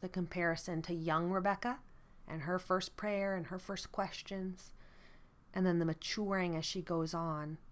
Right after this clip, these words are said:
And it's interesting, the depiction of God as all light and a steady stream of answer behind her.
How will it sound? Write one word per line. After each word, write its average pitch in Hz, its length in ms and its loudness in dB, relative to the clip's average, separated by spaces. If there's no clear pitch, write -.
And 190 140 -2
it's 190 180 -4
interesting, 277 640 2
the 170 160 4
depiction 214 720 0
of 175 180 2
God 175 320 6
as 151 280 0
all 214 340 8
light 165 540 4
and 160 140 6
a 151 80 2
steady 170 540 4
stream 175 500 2
of 147 100 0
answer 151 500 0
behind 147 580 -2
her. 151 260 -4